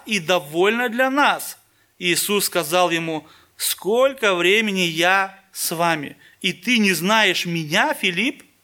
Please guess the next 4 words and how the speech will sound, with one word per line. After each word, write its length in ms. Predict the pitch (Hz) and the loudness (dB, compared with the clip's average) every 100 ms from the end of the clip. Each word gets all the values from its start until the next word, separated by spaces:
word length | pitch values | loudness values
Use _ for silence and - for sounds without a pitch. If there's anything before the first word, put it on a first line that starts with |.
| _ _ _ _ _ _ | _ _ _ _ _ _
Видевший 800 | 156 156 277 233 - - 175 - | -6 0 0 0 0 0 -2 -4
меня, 600 | 156 160 165 165 226 240 214 | -8 -4 -2 2 2 0 -4
видел 440 | 156 196 180 190 | -4 -2 0 -2
Отца. 640 | 165 160 - 247 185 143 | -4 -4 -2 0 0 -2